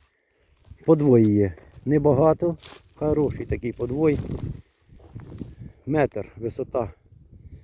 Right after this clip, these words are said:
Від метра висота є подвой медвежого горіха. Тут штук п'ятдесят його ще є.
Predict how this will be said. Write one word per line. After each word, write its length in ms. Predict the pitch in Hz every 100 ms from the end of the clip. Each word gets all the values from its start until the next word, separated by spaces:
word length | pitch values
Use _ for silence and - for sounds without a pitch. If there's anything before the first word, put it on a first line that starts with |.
| -
Від 200 | 120 135
метра 400 | 131 113 - 87 - - -
висота 520 | 87 - - 127 110 -
є 160 | 107
подвой 360 | - 92 107 113
медвежого 480 | 104 - 104 107 98
горіха. 380 | 101 92 - 73 - - - _ - - _ - - - -
Тут 160 | 123
штук 340 | - - 117 -
п'ятдесят 540 | 120 113 - 139 107
його 200 | 113 101
ще 160 | - 123
є. 240 | 151 160